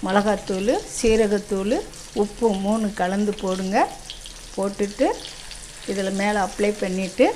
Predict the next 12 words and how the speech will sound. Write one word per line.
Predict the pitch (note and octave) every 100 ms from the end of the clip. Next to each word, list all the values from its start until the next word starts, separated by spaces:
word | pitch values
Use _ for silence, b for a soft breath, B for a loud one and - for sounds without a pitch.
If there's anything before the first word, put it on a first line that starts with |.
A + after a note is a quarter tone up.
| - -
இந்த | G#3 G3+
மாதிரி | G3 G3+ F#3+
எண்ணெயில் | F#3 G3+ G#3 F#3+ -
போட்டு | G3 G#3 -
பொரிச்சு | G3+ G3+ F#3+ F3
எடுத்துருங்க. | F#3 - E3+ E3 E3+ D#4+ - - - - - - - - -
ஆ, | G3+ F#3+ F#3
சாப்பாட்டுக்கு, | G#3+ G3+ G#3 F#3 F#3+ G#3 G#3+ G#3+ G#3+ - -
சாம்பார் | F#3+ G3+ G3 G3+
சாதத்துக்கெல்லாம் | G3 G3 F#3+ F#3+ F#3 G3 A#3
அருமையா | F#3 F#3 F#3 G3
இருக்கும். | F3+ F3 F3